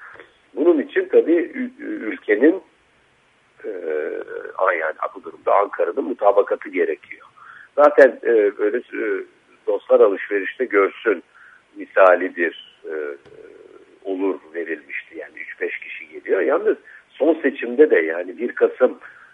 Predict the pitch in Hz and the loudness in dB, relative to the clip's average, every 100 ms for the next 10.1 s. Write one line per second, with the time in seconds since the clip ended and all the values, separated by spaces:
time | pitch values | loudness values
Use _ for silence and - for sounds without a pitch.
0 | _ 95 90 85 82 82 98 - 107 92 | _ 0 2 4 2 0 -6 -14 -16 -10
1 | 101 98 110 113 110 104 - 104 - 107 | -10 -8 -6 -6 -4 -6 -6 -14 -12 -10
2 | 98 131 120 76 71 - - 78 71 65 | -4 0 2 2 -2 -12 -14 -12 -12 -14
3 | 65 69 - - _ - - _ 90 90 | -16 -20 -20 -20 _ -20 -20 _ -4 -2
4 | 80 80 - - - - - - - - | -2 -2 0 0 -2 -14 -16 -16 -16 -16
5 | - 98 85 78 82 80 _ 82 78 78 | -14 -12 -12 -10 -12 -12 _ -8 -8 -4
6 | 160 196 - - _ - - 175 113 123 | -2 -2 -4 -20 _ -2 4 6 6 6
7 | 160 196 - 127 107 170 156 156 - - | 8 8 6 4 6 4 4 2 -2 -10
8 | 160 165 165 120 147 190 135 139 208 196 | -6 0 0 2 4 4 4 0 4 2
9 | 156 127 127 170 175 151 107 90 92 78 | 4 6 6 6 6 6 4 2 -4 -2
10 | 76 | -4